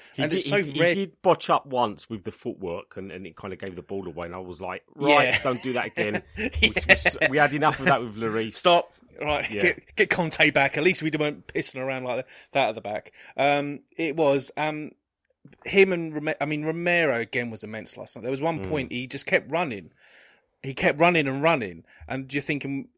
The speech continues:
Speaker 2: he looked a bit lost, but then all of a sudden he just slipped this pass through to Decky, and it's like, "Where's that been?" But, oh, it was, I mean, but Vicario gets my thumbs up from last night. He just, he just looks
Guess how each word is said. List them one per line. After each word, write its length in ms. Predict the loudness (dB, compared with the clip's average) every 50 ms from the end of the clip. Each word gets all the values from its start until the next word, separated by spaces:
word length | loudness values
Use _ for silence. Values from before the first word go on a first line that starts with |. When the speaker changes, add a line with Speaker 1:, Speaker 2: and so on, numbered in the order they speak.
| _ -14
Speaker 2:
he 140 | -8 -2 0
looked 220 | 2 2 0 0
a 40 | -2
bit 160 | -4 -2 0
lost, 240 | 2 0 0 0 -2
but 100 | -6 -4
then 100 | -2 -2
all 100 | -2 -4
of 80 | -4 -6
a 40 |
sudden 300 | -8 -8 -8 -10 -10 -10
he 80 | -10 -8
just 160 | -6 -6 -6
slipped 480 | -6 -6 -6 -6 -6 -6 -6 -6 -8 -8
this 140 | -8 -8 -8
pass 380 | -8 -6 -4 -2 -2 -2 -2 -4
through 180 | -6 -6 -6 -6
to 160 | -8 -12 -12 _ _ -2
Decky, 500 | -2 -2 -2 -4 -14 -14 -14 -14 -18 _ _ _ -20 -20 _ _ _ -20 -14 -8
and 80 | -4 -4
it's 160 | -4 -2 -2
like, 220 | -2 -2 -2 0 0
"Where's 320 | 2 2 2 2 0 -2
that 360 | -4 -2 -2 -2 -4 -8 _ -6
been?" 420 | -6 -4 -4 -6 -8 -10 -14 -18 _ _ -20 -20 -20 _ _
But, 400 | -2 0 0 2 0 -2 -4 _ -6
oh, 500 | -2 -2 0 0 -2 -4 -8 -14 -18 -20 _ _ _ _ _ -10
it 100 | -8 -4
was, 520 | -4 -4 -6 -6 -10 -10 -12 -12 -16 -18 _ _ _ -20 -18 -16
I 40 | -10
mean, 400 | -6 -4 -2 -2 -4 -6 -8 -6 -2
but 120 | -2 -2 0
Vicario 500 | -2 -6 -4 0 2 4 4 4 4 2
gets 240 | 0 -2 -6 -4 -4
my 200 | -6 -6 -6 -6 _ _
thumbs 360 | -10 -8 -8 -8 -8 -8 -8
up 180 | -8 -8 -8 _
from 140 | -16 -14 -12
last 320 | -10 -8 -8 -10 -10 -12 -12
night. 200 | -10 -10 -8 -8
He 80 | -8 -8
just, 220 | -8 -10 -10 -10 -12
he 100 | -12 -12
just 300 | -12 -10 -12 -12 -10 -10
looks 260 | -10 -10 -10 -10 -14